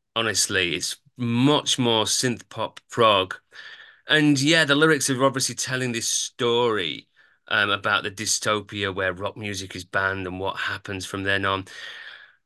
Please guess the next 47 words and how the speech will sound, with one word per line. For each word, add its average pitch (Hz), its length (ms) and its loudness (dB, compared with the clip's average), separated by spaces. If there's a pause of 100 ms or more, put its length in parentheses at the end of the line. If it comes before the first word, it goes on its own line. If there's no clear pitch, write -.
(180)
I 214 180 6
think 226 320 2
it's, 170 260 2
it's 180 240 0
great 175 720 4
for 180 140 -4
what 185 160 4
it 175 120 4
is, 131 420 2
and 117 80 -2
this 131 160 -2
is 135 80 -6
probably 170 380 -2
gonna 170 180 0
be 165 100 2
a 160 60 2
running 160 260 0
thing 160 240 -4
for 139 100 -6
me. 110 220 -2
It's 127 260 -8
really 170 580 4
good 120 420 2
for 107 80 -12
what 110 160 -2
it 107 100 0
is, 101 240 0
but 110 300 -2 (800)
I 139 520 4 (140)
don't 131 520 4
really 113 520 0
like 104 480 0
it. 85 280 -6
I'm 101 180 -4
sorry, 117 460 2
guys. 107 320 2
This 104 180 -4
is 101 100 -10
just, 101 260 -4
this 117 200 0
is 104 100 -4
too 131 280 0
much 110 240 0
for 110 100 -4
me. 95 220 -2
It's - 260 -4
too, 127 600 0